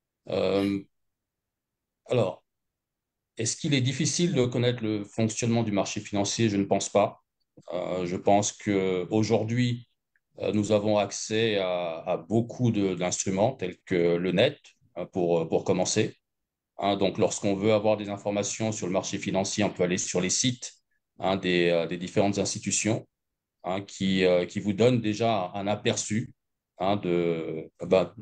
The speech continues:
de, du fonctionnement du marché financier. Mais je pense que la, la difficulté vient peut-être de, euh, de ce qu'on a su-, si-, euh, souligné tout à l'heure, c'est-à-dire, euh, la nécessité d'avoir une éducation financière. Parce que aller simplement sur un site,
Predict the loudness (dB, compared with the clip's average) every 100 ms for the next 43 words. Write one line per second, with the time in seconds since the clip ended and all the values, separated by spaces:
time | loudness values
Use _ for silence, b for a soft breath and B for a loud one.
0 | -16 -4 -2 -2 -6 _ _ -8 2 4
1 | 4 2 0 -2 -2 -4 -6 -8 -8 -6
2 | -8 -10 -14 _ _ _ _ -4 0 4
3 | 4 4 -2 -4 0 0 -2 -4 -4 -4
4 | -4 -4 2 2 2 -4 -4 -2 -2 0
5 | 0 0 0 -4 _ _ _ _ _ _
6 | -10 -8 -2 -2 0 2 4 4 2 -2
7 | -2 -4 -6 -4 0 -2 -2 0 2 2
8 | 0 -2 -2 -2 -2 -4 0 2 2 0
9 | 0 -2 -2 -2 0 0 2 0 0 -2
10 | -4 -4 -4 -4 -4 -4 -8 -6 -6 -6
11 | -6 -10 -10 -18 _ _ _ _ _ -2
12 | -2 0 -2 -2 -6 _ _ 2 2 4
13 | 0 -2 -4 -2 -2 -2 -4 -4 -4 -4
14 | -4 -8